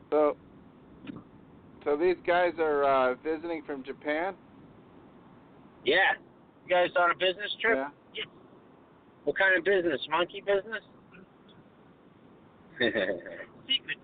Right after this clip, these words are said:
Speaker 3: business.
Speaker 2: Secret company, the hostile takeover, I think, is what's going on.
Speaker 1: Oh.
Speaker 2: <laughs> And there's no one listening. It only goes all over the world. People in Japan can hear you guys.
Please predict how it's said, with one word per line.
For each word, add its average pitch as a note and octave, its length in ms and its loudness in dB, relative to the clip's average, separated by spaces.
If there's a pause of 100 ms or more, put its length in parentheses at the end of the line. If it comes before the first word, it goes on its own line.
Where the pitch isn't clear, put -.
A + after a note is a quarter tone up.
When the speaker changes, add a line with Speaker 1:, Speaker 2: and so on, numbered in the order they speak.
Speaker 3:
business. - 680 -20
Speaker 2:
Secret G#3 560 2 (720)
company, F3 580 2
the C#3 100 2 (200)
hostile F3+ 400 0 (100)
takeover, C3 640 2 (580)
I A#2 160 2
think, A#2 300 2
is G#2 160 0
what's A#2 240 0
going G#2+ 320 2
on. G2+ 280 2 (1800)
Speaker 1:
Oh. C3 400 0
Speaker 2:
<laughs> - 40 -6 (1400)
And D3 120 4
there's E3 160 -2
no A#3+ 100 4
one B3 220 2
listening. F3+ 360 -2
It D3+ 40 4
only F#3 260 4
goes F3+ 340 2
all D#3+ 280 4
over D3 100 -6
the C#3+ 80 0
world. C#3+ 300 0 (240)
People A#3 300 0
in A3 120 2
Japan F#3+ 380 0
can D3 160 0
hear D#3+ 160 0
you B2+ 160 -2
guys. - 260 -2